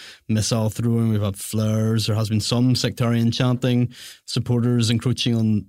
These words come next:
on the pitch. In response to that, the P S N I this week launched the, the new football strategy. Stephen, is this a serious problem,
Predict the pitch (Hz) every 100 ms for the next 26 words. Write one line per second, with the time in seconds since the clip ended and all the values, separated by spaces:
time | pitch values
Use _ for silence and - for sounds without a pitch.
0 | _ 117 110 110 165 - - - - _
1 | _ _ 135 131 123 - 156 147 - 160
2 | 127 127 139 131 - 127 131 120 - 127
3 | 123 123 123 123 - - 120 113 - -
4 | - - 123 123 123 - 151 147 170 160
5 | - 160 156 160 151 143 - _ _ _
6 | _ _ _ - - 220 233 208 - 208
7 | - 165 220 262 - - 233 240 190 143